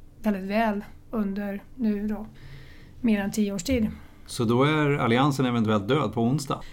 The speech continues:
Speaker 1: Ja, det kan, det kan bli tufft om det blir, eh,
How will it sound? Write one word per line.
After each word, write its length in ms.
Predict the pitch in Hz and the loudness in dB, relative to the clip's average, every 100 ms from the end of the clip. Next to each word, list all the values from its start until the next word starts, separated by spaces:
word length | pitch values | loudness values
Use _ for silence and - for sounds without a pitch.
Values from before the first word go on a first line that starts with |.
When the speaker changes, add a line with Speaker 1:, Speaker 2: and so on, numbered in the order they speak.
| - | 2
Speaker 1:
Ja, 480 | 269 269 302 320 302 | 8 12 12 10 8
det 180 | 269 285 | 6 6
kan, 640 | 320 349 339 320 294 294 | 4 4 4 2 0 0
det 100 | 285 | 2
kan 120 | 311 | 4
bli 100 | 339 311 | 4 6
tufft 400 | 233 220 - - - - - | 4 2 -4 -8 -8 -8 -2
om 100 | 247 | 4
det 100 | 240 | 4
blir, 320 | 214 226 220 | 6 6 4
eh, 220 | 214 214 | 4 2